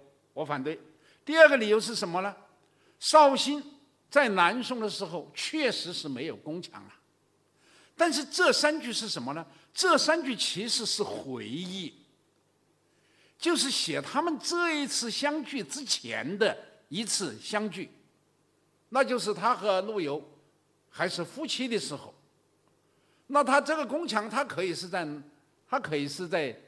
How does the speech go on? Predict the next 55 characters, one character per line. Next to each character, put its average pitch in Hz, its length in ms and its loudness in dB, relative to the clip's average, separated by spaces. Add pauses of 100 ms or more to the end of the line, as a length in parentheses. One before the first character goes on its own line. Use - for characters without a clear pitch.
(100)
临 147 420 -2
安 196 140 4
嘛， 190 240 -2 (560)
对 202 80 -2
不 196 60 0
对？ 151 140 2 (640)
临 247 460 2
安 330 240 6
离 240 160 -4
绍 262 260 2
兴 247 220 -4
不 226 140 -6
远， 117 420 -8 (600)
那 311 180 6
是 330 200 -4
陆 339 320 0
游 220 220 4
带 262 220 6
着 226 120 -2
他 247 140 2
的 262 80 -2
妻 302 320 -4
子 156 300 -6 (260)
到 269 200 6
临 202 380 -2
安 277 180 2
去 208 220 -6
游 147 140 2
玩， 156 540 2 (220)
然 247 200 8
后 262 140 10
找 202 260 2
一 254 40 2
个 254 120 -4
有 151 200 -2
宫 277 280 -8
墙 165 300 -4
的 180 200 -4 (300)
这 240 100 0
样 220 140 2
一 214 80 -4
个 240 80 -4
院 233 340 4
子 147 120 -6
里 147 100 -2
面 170 360 -4
喝 240 180 2
酒， 151 280 -8 (220)
有 165 140 -8
什 214 120 -8
么 226 80 -2
不 226 120 -4
可 214 160 -4
以 220 120 -2
呢？ 226 120 -2